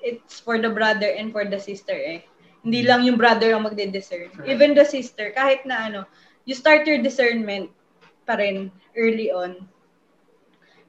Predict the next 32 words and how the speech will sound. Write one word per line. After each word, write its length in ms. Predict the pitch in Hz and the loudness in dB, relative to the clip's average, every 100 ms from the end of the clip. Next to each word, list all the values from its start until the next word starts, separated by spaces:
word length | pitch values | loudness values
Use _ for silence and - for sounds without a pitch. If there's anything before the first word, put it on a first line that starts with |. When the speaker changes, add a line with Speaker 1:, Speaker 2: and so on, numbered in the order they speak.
| - | -8
Speaker 1:
Na 220 | 233 220 | -4 -2
ano, 160 | 208 196 | -4 -6
kung 160 | 185 | -6
kuwari 300 | 185 359 285 | -2 0 2
may 400 | 226 208 202 202 - _ | 0 -2 -4 -8 -12 _
nararamdaman 800 | 214 208 202 190 196 190 202 196 | -8 -2 0 0 -2 -4 -6 -10
kang 260 | 196 196 196 | -10 -8 -10
someone 720 | 190 196 202 202 208 190 202 196 _ - | -8 -8 -6 -4 -4 -4 -8 -14 _ -12
na 140 | 202 | -8
may 160 | 202 202 | -6 -8
interest 460 | 196 202 196 202 | -8 -6 -6 -6
sa'yo, 200 | 269 226 | -6 -6
you 160 | 196 262 | -6 -6
discern, 520 | 277 311 233 202 196 - _ _ _ _ | -6 -4 -4 -6 -10 -16 _ _ _ _
"What 200 | 262 269 | 2 4
will 160 | 294 262 | 2 4
I 200 | 247 208 | 2 0
do 220 | 233 226 | -4 -8
kung 200 | 220 208 | -8 -10
maganto 360 | 202 202 214 - | -8 -4 -6 -6
ang 200 | - 196 | -10 -10
mangyari? 720 | 185 185 202 202 190 185 190 _ _ _ _ | -10 -10 -8 -6 -6 -6 -8 _ _ _ _
Am 100 | 240 | -2
I 140 | 247 240 | 0 2
ready 300 | 233 214 202 | 2 0 -2
for 220 | 208 185 | -4 -6
this?" 340 | 185 190 185 - | -4 -6 -8 -8
Para 240 | - 302 | 2 6
by 160 | 294 330 | 8 8
the 140 | 311 | 6
time 280 | 302 302 302 | 2 2 2
na 340 | 294 277 262 | 2 2 0